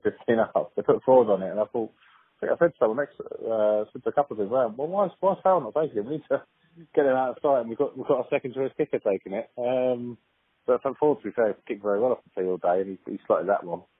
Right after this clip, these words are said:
Um, but, yeah, a bit worrying when you're worrying about your choice of kicker against Japan after sixty minutes. Um, but, yeah, we eventually pulled away, and, you know, these, uh,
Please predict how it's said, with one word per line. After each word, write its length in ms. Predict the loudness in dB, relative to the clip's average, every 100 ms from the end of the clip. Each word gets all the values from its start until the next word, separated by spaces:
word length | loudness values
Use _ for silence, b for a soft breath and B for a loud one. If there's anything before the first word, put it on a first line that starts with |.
| -6
Um, 460 | -2 -2 -2 -6
but, 240 | -2 -2 -2 _ _ _ _ _ _ _ _
yeah, 140 | -6 -6
a 120 | 0
bit 140 | 0
worrying 340 | 4 4 4 0
when 140 | -6
you're 100 | -4
worrying 240 | 0 0 0
about 220 | -4 -4
your 80 | -8
choice 200 | -10 -8
of 80 | -6
kicker 280 | -6 -4 -4
against 260 | -4 -4 -6
Japan 260 | 2 2 2
after 380 | -4 -2 -6 -6 _
sixty 260 | -10 -6
minutes. 300 | -6 -4 -6 -10 -20 _
Um, 760 | 0 2 4 4 4 2 0 -6 _ _
but, 220 | 2 4
yeah, 200 | 6 6
we 160 | 6 2 -8 _ _ b b b b -2
eventually 200 | -2 4
pulled 140 | 6
away, 260 | 8 8 6
and, 100 | 4
you 80 | -4
know, 160 | -4 -4
these, 220 | -8 -2
uh, 260 | 0 0